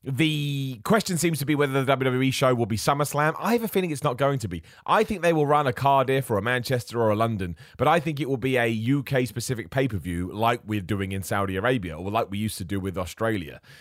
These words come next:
I don't think they're gonna do SummerSlam just because it's thirty years. I think, especially with Peacock, they're far too married up to the U S audience, which I can understand. 'Cause if you put it on over here, it's gonna be, like, two P M or something, depending on which side of, uh,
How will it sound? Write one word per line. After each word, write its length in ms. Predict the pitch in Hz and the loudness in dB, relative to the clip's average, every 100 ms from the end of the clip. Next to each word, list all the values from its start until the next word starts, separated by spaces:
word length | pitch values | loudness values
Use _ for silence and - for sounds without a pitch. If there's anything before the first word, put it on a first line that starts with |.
| - - | -16 -2
I 100 | 147 | 0
don't 120 | 190 | 2
think 100 | 185 | 0
they're 80 | 170 | 2
gonna 180 | 160 151 | 2 4
do 80 | |
SummerSlam 540 | 143 160 151 123 120 104 | 2 2 0 0 -2 -4
just 160 | 113 | -6
because 180 | - 123 | -6 -6
it's 140 | 113 - | -6 -2
thirty 320 | 117 110 107 | 0 0 -4
years. 400 | 101 104 87 76 | -4 -2 -4 -6
I 180 | 95 131 | -2 -2
think, 280 | - 127 113 | -2 -6 -6
especially 360 | - 135 - | -2 -2 -2
with 200 | 113 101 | -4 -2
Peacock, 440 | 147 143 - 92 87 | -2 -2 -2 -6 -2
they're 160 | 104 | -2
far 300 | 101 127 127 | 0 2 2
too 220 | 120 113 | 0 -4
married 320 | 101 104 104 101 | -2 0 0 0
up 160 | - | -2
to 100 | - | -4
the 80 | 95 | -6
U 220 | 95 104 | -2 -2
S 120 | 101 | -2
audience, 300 | 160 135 85 - - - | -2 -4 -6 -12 -20 -10
which 120 | - 226 | -2 0
I 60 | |
can 240 | 175 233 214 | 2 2 2
understand. 800 | 175 127 - 156 78 78 120 - - - - _ | 2 -2 0 0 0 -6 -10 -12 -20 -20 -20 _
'Cause 120 | - | -6
if 80 | 151 | -2
you 80 | 165 | 0
put 100 | 135 | 2
it 60 | 131 | 2
on 100 | 135 | 4
over 220 | 127 120 | 4 4
here, 180 | 135 120 | 2 2
it's 100 | 98 | 0
gonna 140 | 117 | -2
be, 140 | 107 | 0
like, 180 | 104 98 | -2 -2
two 180 | - 123 | -2 -2
P 200 | - 117 | 0 -2
M 120 | 123 | 0
or 80 | 104 | -2
something, 400 | 95 95 - 90 | -4 -6 -6 -10
depending 360 | 82 104 95 92 | -8 -6 -6 -4
on 100 | 92 | -6
which 140 | 95 | -8
side 260 | - 92 90 | -4 -4 -4
of, 80 | |
uh, 120 | 82 | -4